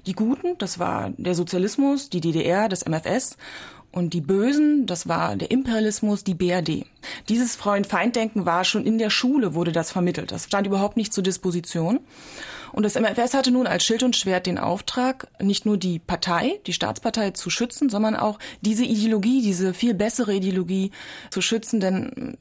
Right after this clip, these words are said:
da spielt auch dieser antifaschistische Mythos eine ganz wesentliche Rolle. Sie empfanden sich ja als Teil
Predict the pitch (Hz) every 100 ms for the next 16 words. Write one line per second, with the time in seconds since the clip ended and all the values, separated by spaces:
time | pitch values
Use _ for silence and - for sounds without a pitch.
0 | - - 196 - - 226 214 196 214 196
1 | - 220 208 - 226 - 208 208 240 269
2 | 196 135 170 175 180 185 180 180 170 170
3 | 160 208 233 190 180 175 185 214 226 214
4 | 208 208 101 175 - 196 185 214